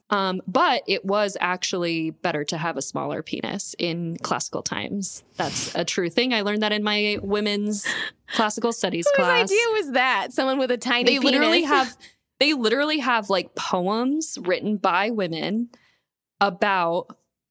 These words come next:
Speaker 1: men and how small their penises are because it's supposed to be, like, better to have a smaller dick. I know. It's crazy.
Speaker 2: I cannot. I cannot.
Speaker 1: <laughs>
Speaker 2: There are better things to write poems
Speaker 1: Yeah.
Speaker 2: about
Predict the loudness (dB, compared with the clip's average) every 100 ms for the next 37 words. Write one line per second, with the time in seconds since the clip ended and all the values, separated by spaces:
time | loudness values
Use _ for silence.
0 | _ _ -4 2 2 2 0 0 -2 0
1 | -2 -2 0 0 0 -2 -2 -4 -6 -6
2 | -4 -4 -8 _ -2 0 2 0 -2 -4
3 | 0 -2 -2 -2 -2 0 0 -2 -6 -14
4 | _ _ _ _ _ _ -2 0 2 0
5 | 0 -2 0 -2 -2 -4 -2 -2 -4 -6
6 | _ _ _ _ -6 -4 -4 -8 -4 -4
7 | -2 -6 -10 -14 -8 -4 -4 -4 -8 -12
8 | _ _ -4 -4 -4 -4 -4 -4 -6 -10
9 | -16 -8 -2 -2 -2 -4 -2 0 0 -2
10 | -6 _ _ _ _ 0 0 2 2 2
11 | 0 -2 -2 -2 -6 -4 -4 0 -2 -2
12 | -4 -4 -2 0 0 0 -2 -4 -8